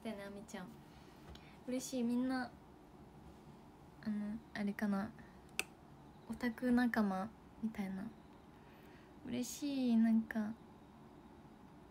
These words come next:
何人かで来てくれて。明日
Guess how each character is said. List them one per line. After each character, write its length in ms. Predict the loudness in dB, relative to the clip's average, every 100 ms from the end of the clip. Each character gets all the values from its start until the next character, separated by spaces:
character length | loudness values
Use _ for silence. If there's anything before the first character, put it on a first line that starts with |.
| -18 -18 -18 -20 -18 6
何 240 | 10 12
人 200 | 12 10
か 120 | 6 2
で 220 | 2 -2 -12 -18 -18
来 120 | -2
て 100 | -2
く 140 | 0
れ 100 | -4
て。 260 | -2 -6 -8 -12 -18 -20 -20 -18 -18 -18 -18 -18 -18 -18 -18 -18 -18 -18 -20 -18 -18 -18 -20 -18 -18 -18 -18 -18 -18 -18 -18 -18 -18 -18 -18 -18 -16 -16 -16 -16 -16 -16 -18 -18 -18 -18 -18 -16 -8 0
明 80 | 2
日 560 | 4 8 10 10 6